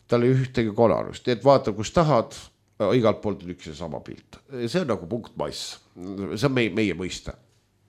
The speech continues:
Ja meil on kaks punktmassi, sinine ja punane kera tühjuses. Ja nüüd ma esitan niisuguse küsimuse. Kumb kera tiirleb kumma ümber?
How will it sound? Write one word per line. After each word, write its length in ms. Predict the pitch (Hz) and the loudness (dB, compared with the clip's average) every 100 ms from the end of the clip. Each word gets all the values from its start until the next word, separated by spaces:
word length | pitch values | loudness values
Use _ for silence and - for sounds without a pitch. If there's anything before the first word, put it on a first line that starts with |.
| _ _ _ _ - - - - - - - | _ _ _ _ -18 -18 -20 -16 -16 -18 -6
Ja 120 | 92 | 4
meil 160 | 196 | 6
on 80 | 170 | 6
kaks 200 | 143 160 | 4 2
punktmassi, 720 | - 135 - 87 95 - - 57 | 0 -2 -2 -4 -4 -4 -8 -6
sinine 400 | 156 190 165 110 | -4 -2 0 0
ja 80 | |
punane 460 | - 110 82 78 73 78 | 0 -4 -2 -6 -12 -16
kera 280 | - 95 80 - - _ _ _ _ _ _ _ _ _ _ - | -4 -2 -2 -10 -18 _ _ _ _ _ _ _ _ _ _ -4
tühjuses. 580 | 101 - - - - - - _ _ _ _ - - - - | -4 -6 -18 -18 -18 -18 -20 _ _ _ _ -20 -20 -20 -18
Ja 160 | - 156 | -4 0
nüüd 140 | 208 | 2
ma 80 | 165 | 4
esitan 320 | 143 - - | 2 0 -4
niisuguse 300 | 123 143 - 98 | -2 -2 -2 -4
küsimuse. 540 | 117 101 73 69 62 - - - _ _ _ | -4 -4 -8 -12 -14 -16 -20 -20 _ _ _
Kumb 280 | 175 220 214 - | 4 4 2 2
kera 320 | 151 175 170 | 4 6 4
tiirleb 560 | 165 123 139 143 139 - - - - _ _ _ _ _ _ _ _ _ _ _ _ | 4 0 4 4 4 2 -10 -14 -20 _ _ _ _ _ _ _ _ _ _ _ _
kumma 260 | 143 139 90 | -2 2 0
ümber? 320 | 98 78 82 | 0 -6 -8